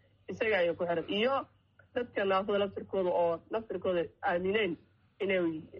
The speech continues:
nafsadooda ku kalsoonaadaan, ay banaanka u soo baxaan, ay dhaawacyo fara kala duwan ay maraan. Laakiin ugu dambeyn miraheeda maanta naafo fara badan oo maanta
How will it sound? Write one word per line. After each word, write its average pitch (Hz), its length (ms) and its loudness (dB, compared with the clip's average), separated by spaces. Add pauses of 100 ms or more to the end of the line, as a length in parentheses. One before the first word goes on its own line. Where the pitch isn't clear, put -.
(280)
nafsadooda 190 460 0
ku 190 80 -6
kalsoonaadaan, 180 800 2
ay 175 120 -2
banaanka 185 380 -2
u 185 60 -4
soo 180 200 -2
baxaan, 214 340 0 (260)
ay 175 280 -4 (360)
dhaawacyo 175 480 2
fara 180 200 -2
kala 185 300 -4
duwan 175 260 0
ay 175 100 2
maraan. 208 400 2 (140)
Laakiin 202 420 -4
ugu 185 220 -2
dambeyn 185 440 0 (460)
miraheeda 196 380 2
maanta 190 380 0 (200)
naafo 180 320 0
fara 196 180 0
badan 175 280 2
oo 160 80 0
maanta 170 400 0